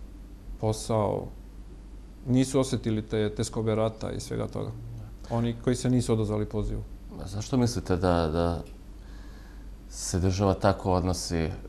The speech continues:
Speaker 2: prema, e, onima koji su branili državu? Mislite li da je to neki pritisak s polja?
Speaker 1: Pa mo-, ne znam.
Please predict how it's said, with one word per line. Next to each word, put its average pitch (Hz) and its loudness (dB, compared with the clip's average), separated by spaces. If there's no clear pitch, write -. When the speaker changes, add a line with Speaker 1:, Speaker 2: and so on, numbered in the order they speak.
Speaker 2:
prema, 80 0
e, - -10
onima 82 0
koji 82 0
su - -4
branili 82 2
državu? 85 0
Mislite 95 0
li 90 4
da 85 2
je 85 0
to 85 2
neki 82 -2
pritisak 80 -6
s - -12
polja? 85 0
Speaker 1:
Pa 151 6
mo-, 190 12
ne 190 10
znam. 117 4